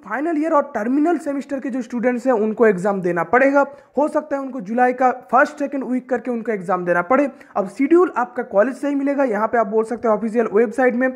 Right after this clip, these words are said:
यहाँ पे नोटिस में ही आपको मिलेगा कब आपका एग्जाम हो सकता है, तो वो मैं नहीं बोल पाऊंगा। पर आपको ये प्रिपेयर रहना है कि आपका जुलाई में ही एग्जाम होगा, जुलाई का फर्स्ट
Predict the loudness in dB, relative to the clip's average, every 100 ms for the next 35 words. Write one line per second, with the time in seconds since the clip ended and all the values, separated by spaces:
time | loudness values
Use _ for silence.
0 | -6 -14 -2 2 2 2 0 -4 -2 0
1 | 2 0 0 0 2 2 2 2 2 -2
2 | -2 -4 -2 -2 -2 0 0 0 -6 -6
3 | 0 6 8 6 4 0 0 -2 0 0
4 | 2 0 0 -4 -2 -4 -6 -6 -6 -6
5 | -14 _ -8 0 0 0 -2 2 2 2
6 | 0 0 0 0 0 0 0 2 4 4
7 | 4 0 -2 -4 -20 -8 -8 0 2 4
8 | 4 2 0 0 0 -2 2 2 2